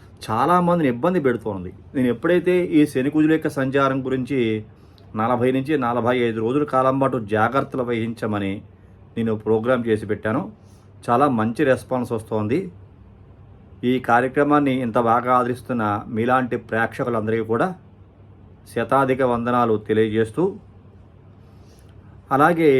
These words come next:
విశేషం తెలియజేసుకుంటే కనుక, ఈ శని కుజుల యొక్క కలయిక అత్యంత ప్రమాదకరంగానే గోచరిస్తోంది.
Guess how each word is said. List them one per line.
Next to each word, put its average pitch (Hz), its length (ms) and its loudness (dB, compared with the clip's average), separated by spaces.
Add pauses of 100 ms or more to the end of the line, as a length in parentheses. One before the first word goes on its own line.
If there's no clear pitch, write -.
(400)
విశేషం 147 720 0 (100)
తెలియజేసుకుంటే 127 600 -2
కనుక, 110 260 -4 (1160)
ఈ 160 200 8
శని 160 280 0
కుజుల 185 280 2
యొక్క 185 300 2 (180)
కలయిక 160 400 2 (800)
అత్యంత 175 400 -2 (120)
ప్రమాదకరంగానే 160 800 0
గోచరిస్తోంది. 123 800 -4